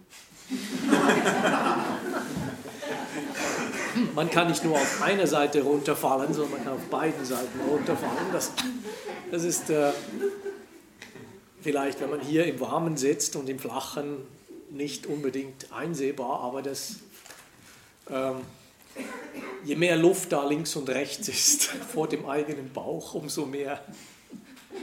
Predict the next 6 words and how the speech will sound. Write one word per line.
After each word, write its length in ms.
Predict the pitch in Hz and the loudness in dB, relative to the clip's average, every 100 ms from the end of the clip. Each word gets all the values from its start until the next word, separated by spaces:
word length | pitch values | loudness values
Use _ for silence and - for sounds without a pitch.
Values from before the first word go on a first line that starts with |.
| - - - - 202 175 - 131 | -12 -18 -20 -18 -16 -16 -14 -6
äh, 280 | 143 151 | -4 -4
wird 240 | 151 165 165 | -2 -2 -2
die 120 | 135 | -4
eigene 340 | 127 147 139 | -2 -2 -2
Versehrbarkeit 1000 | 127 135 131 147 151 131 127 - 127 123 | -4 -2 0 0 -2 -4 -6 -6 -6 -4
deutlich. 560 | 147 156 156 185 175 | -4 -4 -4 -6 -6